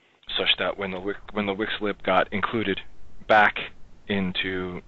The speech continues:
a main M S I, the appropriate file from all those different files would be included. I mean, it's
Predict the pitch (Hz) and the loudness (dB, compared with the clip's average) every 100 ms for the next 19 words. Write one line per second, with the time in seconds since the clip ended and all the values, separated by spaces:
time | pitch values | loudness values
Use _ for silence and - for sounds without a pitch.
0 | - 95 98 92 85 85 - 143 107 98 | -6 -2 0 0 -2 0 4 6 6 4
1 | 101 - - - - - - 92 87 - | 2 -6 -12 -12 -12 -14 -12 -6 -4 -2
2 | - 110 - 98 - - 113 110 101 92 | 2 2 4 2 2 4 8 8 8 4
3 | 90 98 92 98 98 92 104 82 - 90 | 2 -4 -2 -2 -2 -4 -6 -6 -8 -6
4 | 90 - - 85 80 - - - - - | -6 -8 -12 -16 -16 -16 -16 -16 -18 -10
5 | - 87 85 - - - - - - - | -4 -4 -4 -6 -10 -10 -4 -2 0 -4
6 | - - - 85 85 | -4 -8 -8 -6 -8